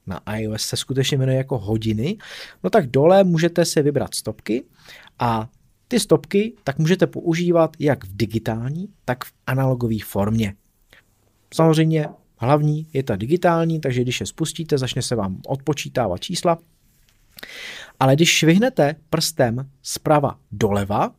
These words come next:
tak se vám objeví krásnej velký analogový budík a tam ten odpočet taky krásně vidíte. No a pokud používáte, eh, Apple Watch,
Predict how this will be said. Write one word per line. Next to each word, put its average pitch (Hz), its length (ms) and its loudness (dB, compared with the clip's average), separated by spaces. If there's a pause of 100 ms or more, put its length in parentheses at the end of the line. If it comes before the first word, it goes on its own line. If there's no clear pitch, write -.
(100)
tak - 160 -10
se - 100 -2
vám 143 220 0
objeví 175 560 4
krásnej 180 720 -2
velký 123 400 -4
analogový 107 580 -6
budík 104 500 -4 (340)
a - 60 -10
tam 139 140 -2
ten 143 200 0
odpočet - 500 -4 (220)
taky 110 240 -6
krásně 110 400 -4
vidíte. 101 380 -6 (400)
No 117 80 -4
a - 20 -2
pokud 165 360 0
používáte, 175 840 2 (200)
eh, 117 60 -8 (760)
Apple 135 340 2 (340)
Watch, 127 320 -4